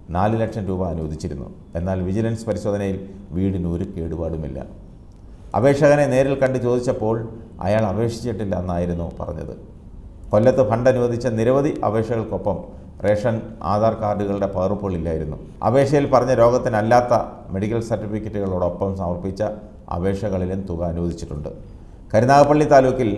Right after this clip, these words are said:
പതിനെട്ട് അപേക്ഷയും പതിമൂന്നിലും മെഡിക്കൽ സർട്ടിഫിക്കറ്റ്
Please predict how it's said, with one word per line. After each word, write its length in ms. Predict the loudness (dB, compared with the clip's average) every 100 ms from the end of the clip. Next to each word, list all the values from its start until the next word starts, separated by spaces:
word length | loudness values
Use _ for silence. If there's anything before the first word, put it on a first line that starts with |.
| -6 -2
പതിനെട്ട് 380 | 0 2 2 2
അപേക്ഷയും 420 | 2 2 0 -4 -4 -12 -18 -18 -6
പതിമൂന്നിലും 540 | -2 2 2 4 2 0 -2
മെഡിക്കൽ 240 | -2 -2 -4
സർട്ടിഫിക്കറ്റ് 500 | -4 -4 -4 -4 -4